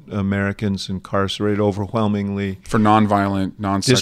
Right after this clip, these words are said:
Speaker 1: disproportionately, I should
Speaker 2: crimes.
Speaker 1: say, minorities.
Speaker 2: So it's
Speaker 1: Yeah.
Speaker 2: gonna pass. You're gonna see thousands of people who will be released, uh, who are nonviolent offenders, and they'll get out of jail and have time cut off their sentences immediately. That's a good thing. The frustration for me is that in Washington,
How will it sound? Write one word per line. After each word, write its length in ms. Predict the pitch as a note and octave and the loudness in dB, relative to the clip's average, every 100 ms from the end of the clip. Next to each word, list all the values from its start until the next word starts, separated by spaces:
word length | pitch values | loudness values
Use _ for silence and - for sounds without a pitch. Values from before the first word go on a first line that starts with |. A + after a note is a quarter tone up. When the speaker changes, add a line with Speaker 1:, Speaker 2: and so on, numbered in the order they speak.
| - A2 | 4 4
Speaker 1:
disproportionately, 480 | A#2+ A#2 - A2+ | 4 4 2 2
I 40 | G#2+ | 2
should 80 | F#2 | 0
Speaker 2:
crimes. 160 | F#2 | -2
Speaker 1:
say, 340 | - A2 A2+ - | 0 0 0 -2
minorities. 880 | G#2 G#2+ G#2+ G2+ G2 G2 G#2 A#2 - - | -4 -2 0 0 0 -2 -4 -6 -10 -12
Speaker 2:
So 160 | - D3 | 2 4
it's 80 | E3 | 6
Speaker 1:
Yeah. 80 | - | 4
Speaker 2:
gonna 80 | |
pass. 400 | - D3 B2+ - | 2 2 2 0
You're 160 | F#2+ A#2 | 0 0
gonna 120 | B2 | 2
see 140 | A#2 A#2+ | 2 -2
thousands 400 | A2 A2+ A#2+ A2+ | 0 0 0 -6
of 80 | |
people 240 | - G#2+ A2 | -6 -6 -4
who 80 | G#2+ | -4
will 100 | G#2 A2 | -2 -2
be 60 | G#2+ | 0
released, 540 | G#2+ G#2 G#2+ A2 - - - - | 0 0 0 0 -4 -12 -20 -14
uh, 200 | G#2 A2 | -12 -8
who 120 | A2+ | 0
are 60 | A#2+ | 2
nonviolent 560 | A2 A2+ A#2 A2 A2 | 6 4 4 2 2
offenders, 500 | A2 - G2 F#2+ G2 | -2 -4 -6 -6 -6
and 280 | G2+ G2 - | -6 -6 -2
they'll 120 | G#2+ | -2
get 140 | G#2+ G#2 | 0 0
out 80 | G2+ | -2
of 80 | |
jail 400 | F#2+ F#2+ F#2 F#2 - - _ - | -4 -4 -4 -4 -10 -20 _ -10
and 140 | G#2+ | -6
have 260 | G2+ G2 - | -4 -4 -6
time 300 | - G2+ G2 | -2 0 0
cut 220 | - G#2 | -2 -2
off 160 | G2 F#2 | -2 -2
their 100 | F#2+ | -6
sentences 460 | - F2 - F#2+ | -4 -4 -6 -6
immediately. 380 | F#2+ F#2+ F2 F2 | -4 -4 -6 -4
That's 240 | G2+ A2 A2+ | -2 0 0
a 40 | |
good 220 | G#2 F#2 | -2 -2
thing. 160 | F#2+ F#2+ - - - - - _ | -2 -4 -6 -20 -20 -20 -20 _
The 60 | - | -4
frustration 560 | - F3 - D#3 D3+ | 0 2 2 2 0
for 160 | C#3 A#2+ | -2 0
me 180 | A#2 A2 | 2 0
is 140 | G#2 | -2
that 160 | A2+ - | -2 -2
in 160 | A#2 | -2
Washington, 760 | A2 B2 B2 A2+ A2 G2+ G2+ | -2 -2 -2 -6 -6 -8 -8